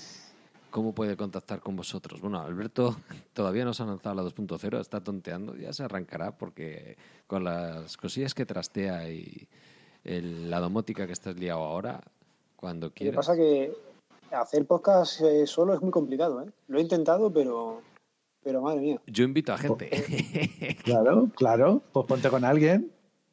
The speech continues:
Speaker 2: Yo, si es así, es más fácil. Alguna vez lo he intentado y, y entre que uno es vergonzoso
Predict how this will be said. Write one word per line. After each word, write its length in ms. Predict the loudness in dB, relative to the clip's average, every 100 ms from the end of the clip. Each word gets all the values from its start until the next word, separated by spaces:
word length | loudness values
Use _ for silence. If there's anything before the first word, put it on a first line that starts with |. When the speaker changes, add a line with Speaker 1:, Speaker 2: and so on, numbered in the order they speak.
| _ _
Speaker 2:
Yo, 640 | -4 2 4 4 2 0 -4
si 200 | -4 -2
es 100 | -2
así, 240 | -4 2 4
es 280 | 6 4
más 160 | 4 0
fácil. 320 | 0 -4 -6
Alguna 260 | -2 2 4
vez 60 | 6
lo 40 |
he 40 | 4
intentado 440 | 0 2 4 4
y, 340 | 2 -2 -8 -10
y 80 |
entre 360 | -10 -10 -4 0
que 300 | 2 2 6
uno 200 | 6 8
es 60 | 8
vergonzoso 680 | 6 4 2 0 -2 -6